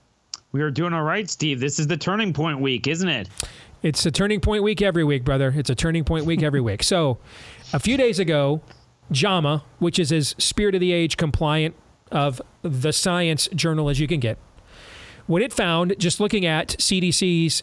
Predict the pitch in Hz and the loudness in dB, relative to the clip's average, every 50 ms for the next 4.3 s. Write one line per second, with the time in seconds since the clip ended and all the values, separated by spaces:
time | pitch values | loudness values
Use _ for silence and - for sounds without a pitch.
0 | - - - - 139 139 131 131 135 143 - - - - - - _ - - - | -6 -6 -4 -2 0 2 2 2 0 -2 -4 -10 -18 -20 -20 -20 _ -20 -12 -6
1 | - - 110 - - - - - - - - - - - - - - - 208 - | -4 -2 -2 -2 -4 -6 -8 -10 -16 -16 -18 -20 -20 -20 -10 -6 -4 -4 -2 -2
2 | - - 202 196 175 180 170 151 - - 190 127 180 151 139 127 - - 190 185 | 0 0 0 2 2 0 0 -2 -4 -4 -2 -2 0 0 0 -2 0 0 0 0
3 | 170 147 131 117 117 120 117 - 139 131 - - 175 160 160 135 - 151 127 120 | 2 2 2 2 0 0 0 0 -2 -2 0 0 0 0 0 0 0 0 0 0
4 | 123 165 175 101 - - | 0 0 -2 -2 -6 -8